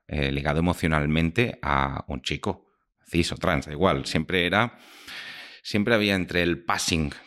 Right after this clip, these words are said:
que eso al final nos hace estar muy seguros en ese espacio, ¿no? Había un miedo de decir, "Bueno, nadie, no voy a levantar sospechas", a pesar de que todo mi entorno sabía que yo era bisexual,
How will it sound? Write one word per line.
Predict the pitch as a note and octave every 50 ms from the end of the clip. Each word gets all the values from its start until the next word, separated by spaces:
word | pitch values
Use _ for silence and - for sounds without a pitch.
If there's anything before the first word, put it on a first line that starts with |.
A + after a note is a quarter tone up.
| -
que | - D#2+
eso | E2 - - F#2 F2+ F2+ F2
al | E2+ E2+
final | - - F2+ F2+ F2 F2 E2+ F2
nos | F2 E2+ - -
hace | F2+ - -
estar | E2+ - - F2 E2 E2
muy | E2+ F2
seguros | - - F2 D#2+ E2+ E2+ E2+ E2 - F#2
en | E2+
ese | D#2+ E2
espacio, | D#2+ - - E2 - - - C2+ C#2+
¿no? | D2 D#2+
Había | F2 E2 E2 E2
un | E2 D#2+
miedo | D#2+ E2 E2+ F2
de | F2+ E2+
decir, | D#2 - D#2+ D2
"Bueno, | C#2+ D#2 D2+ D2
nadie, | D2 D2 E2+ E2+ D#2+ E2 E2 E2 C2
no | D#2+ F2 E2+
voy | E2+ F2
a | F2+ F#2
levantar | E2+ F2 E2+ E2 E2+ D#2
sospechas", | - - - - - D#2 - - D2 C2 - -
a | - -
pesar | D2+ D#2 F#2
de | F#2 F#2
que | F2
todo | D#2+ F#2+ F#2
mi | F#2 F2+
entorno | D#2+ D2+ F2 F2 F2+ E2
sabía | - D2 D2 D#2 D2+
que | D2 D2+
yo | C#2+
era | D2 C#2+
bisexual, | C#2+ - - C2 - - G2+ G#2+ A2+ -